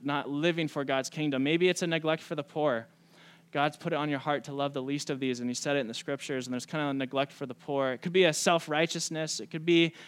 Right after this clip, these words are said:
a spiritual apathy. But I want you to know what scripture calls us to is to violently uproot that from your life.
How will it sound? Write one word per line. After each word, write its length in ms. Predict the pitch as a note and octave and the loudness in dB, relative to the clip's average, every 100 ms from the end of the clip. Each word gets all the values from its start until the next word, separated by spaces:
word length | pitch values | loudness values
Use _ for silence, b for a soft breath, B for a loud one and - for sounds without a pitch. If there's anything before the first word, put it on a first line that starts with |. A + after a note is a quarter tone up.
| B | B
a 80 | D#3 | -2
spiritual 560 | - E3+ E3+ E3+ E3 - | 0 2 2 2 0 2
apathy. 640 | D3 E3 G3 - F3+ G3 F3 _ _ b b b b b b b b b _ _ _ _ _ _ _ _ _ - | 0 2 0 2 2 0 -8 _ _ b b b b b b b b b _ _ _ _ _ _ _ _ _ -4
But 160 | D3 | 0
I 160 | C#3 F3 | 4 4
want 260 | F3+ F#3 | 4 2
you 60 | F#3+ | 0
to 120 | E3+ | 0
know 320 | D3 C#3+ B2+ | 2 2 2
what 140 | B2 C3 | 2 0
scripture 380 | - F3 E3 F3 | 0 -4 -2 -6
calls 320 | - D3+ D#3 | 0 -2 -2
us 100 | C3+ | -6
to 140 | - | -4
is 140 | C3+ B2 | -2 -2
to 120 | C#3+ | -6
violently 840 | B2 B2+ C3 C3 C#3 D#3+ B2 D#3 C3+ | -8 -10 -2 2 4 2 0 -2 -2
uproot 460 | C3+ C3+ B2+ C3 - | -4 -4 -2 -2 -4
that 220 | A#2 A2+ | -10 -10
from 220 | - B2 A2 | -8 -6 -4
your 100 | G#2+ | -4
life. 480 | G#2 G2 F#2 - | -6 -8 -10 -20